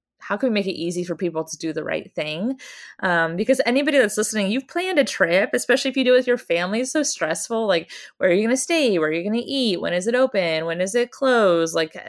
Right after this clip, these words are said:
do you need reservations? Do you need a tour guide? So on top of that, also deciding, "Okay, well, how can I also offset my c-, you know, offset my trip? How can I be a responsible traveler?" So having that packaged up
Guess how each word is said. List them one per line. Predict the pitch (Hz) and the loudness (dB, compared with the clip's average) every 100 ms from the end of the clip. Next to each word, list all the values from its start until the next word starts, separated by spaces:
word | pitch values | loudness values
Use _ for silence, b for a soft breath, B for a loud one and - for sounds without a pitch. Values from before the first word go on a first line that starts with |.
| 196 | -8
do | 196 | -4
you | |
need | 190 185 | 0 2
reservations? | 180 220 254 247 - 185 175 | 2 2 2 2 0 -4 -4
Do | 175 | -6
you | 175 | -6
need | 185 | -6
a | |
tour | 202 - 262 202 | -6 -4 -4 -2
guide? | 175 160 156 156 | -2 0 0 -2
So | - 165 165 B B - | 0 0 0 B B -6
on | 180 | -4
top | 180 180 175 | -2 -6 -4
of | 175 | -2
that, | 170 165 | 0 0
also | 170 170 - | 0 -2 -4
deciding, | 165 - 170 165 165 170 B B B B - | -8 -6 -4 -2 -4 -4 B B B B -2
"Okay, | 320 339 | 2 4
well, | 233 | 4
how | 208 208 | 4 2
can | 240 | 2
I | 220 | 0
also | 208 233 214 208 | 0 0 0 0
offset | 196 - 247 | -4 -4 -4
my | 233 226 240 | -2 -4 -4
c-, | - - | -14 -6
you | 233 | -4
know, | |
offset | 165 208 - 285 | -2 -2 0 0
my | 262 | 0
trip? | 277 381 320 - | -2 4 4 4
How | 311 | 2
can | 262 | 2
I | 214 | 2
be | 220 | 2
a | |
responsible | 202 - 214 - 214 | 0 -4 -8 -4 -6
traveler?" | - 240 - 202 175 190 | -4 -4 0 4 4 4
So | - 180 175 B B B | 4 4 4 B B B
having | 196 214 | 0 2
that | 202 - | 0 0
packaged | - 175 190 175 | -4 -4 -4 -2
up | 170 | -2